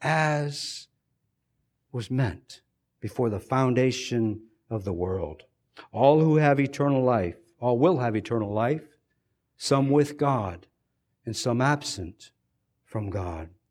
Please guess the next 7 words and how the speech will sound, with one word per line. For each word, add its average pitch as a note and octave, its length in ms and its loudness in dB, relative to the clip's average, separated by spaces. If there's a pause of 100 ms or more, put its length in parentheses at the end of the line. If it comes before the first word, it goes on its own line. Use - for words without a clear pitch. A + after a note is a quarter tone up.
(300)
Eternal D3 540 2
life D3 600 -2 (680)
is A#2+ 260 -8
to C3 420 -6
know A#2 600 -2 (840)
God. G2 480 -4 (1040)
Now, G#2+ 460 -4